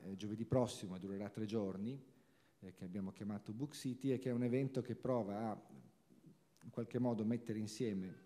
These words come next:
per quattro giorni, eh, una serie di spazi, di luoghi, di soggetti che sono, eh, protagonisti della filiera complessiva che attiene la lettura e la scrittura del testo.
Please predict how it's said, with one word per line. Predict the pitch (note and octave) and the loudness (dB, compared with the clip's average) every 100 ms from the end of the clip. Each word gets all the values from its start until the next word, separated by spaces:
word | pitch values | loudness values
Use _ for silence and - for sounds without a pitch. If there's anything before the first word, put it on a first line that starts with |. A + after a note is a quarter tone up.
| - - - | -20 -20 -10
per | - A2 F#2+ | -2 -2 -2
quattro | - A#2 - C#3+ | -2 0 2 4
giorni, | A#2 G2+ G2 G#2 G2+ - - - - | 4 4 2 -2 -4 -12 -20 -20 -18
eh, | - G2+ G#2 - | -8 -4 -4 -4
una | - B2+ B2+ | 0 2 2
serie | - D3+ C#3+ | 6 8 8
di | A#2 A2+ | 4 0
spazi, | - B2 A2+ G#2+ G#2 | -2 -2 -2 -4 -4
di | G2+ | 0
luoghi, | A2 A#2+ G#2 G#2+ | 2 2 2 -4
di | G2+ | -4
soggetti | - A#2 G#2 F#2 - - G2 - - - _ | -4 -2 -2 -4 -6 -8 -8 -8 -18 -20 _
che | - A#2+ | -6 -4
sono, | - C3+ A2+ G2+ - | 0 0 0 -2 -6
eh, | G#2 G2+ | -4 -4
protagonisti | - A#2 A#2+ C#3+ C3 B2+ C3 C3 | -2 -2 2 4 4 4 2 0
della | A2 G#2+ | 0 -2
filiera | G2+ A2+ B2+ C#3 F#2+ F2 - | -2 -2 4 4 4 -2 -8
complessiva | - G#2+ G#2 G2 - C#3 G2+ E2+ - - - - - _ _ - _ _ _ | -2 -2 0 -4 0 2 2 -2 -8 -18 -20 -20 -20 _ _ -20 _ _ _
che | - | -6
attiene | G#2+ - G#2+ G#2 | -4 -2 -2 0
la | G2 | 0
lettura | G2 - A2+ G2 | -2 -4 -2 -2
e | |
la | F#2 | -2
scrittura | F2+ G2 F2 F#2+ | -4 -8 -6 -4
del | F2+ F2 | -4 -6
testo. | - E2+ - - | -6 -8 -10 -16